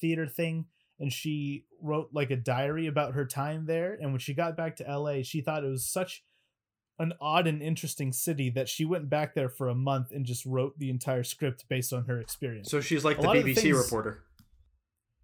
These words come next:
Speaker 1: Yeah, well, we'll get to that. Uh, so a lot of what happens in the movie is what happened to her. When she flew back to Nashville, there was a giant pileup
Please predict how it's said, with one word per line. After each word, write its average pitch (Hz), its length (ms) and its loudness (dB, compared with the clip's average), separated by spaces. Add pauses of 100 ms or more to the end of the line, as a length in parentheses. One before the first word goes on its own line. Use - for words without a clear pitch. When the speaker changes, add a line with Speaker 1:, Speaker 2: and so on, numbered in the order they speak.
(140)
Speaker 1:
Yeah, 254 260 10
well, 208 320 6 (160)
we'll 165 220 4
get 302 220 6
to 220 100 6
that. 127 260 2 (360)
Uh, 143 420 4 (380)
so 196 520 6
a 180 120 10
lot 226 220 8
of 180 120 4
what 175 280 4
happens 202 480 2
in 196 160 0
the 180 80 2
movie 160 540 0 (140)
is 139 580 2 (400)
what 151 340 0
happened 147 460 0
to 131 120 -2
her. 156 300 2
When 147 160 0
she 170 300 -2
flew 165 240 0
back 151 240 0
to 160 80 0
Nashville, 147 460 0
there 143 100 2
was 131 100 2
a 135 60 2
giant 131 400 0
pileup 143 520 2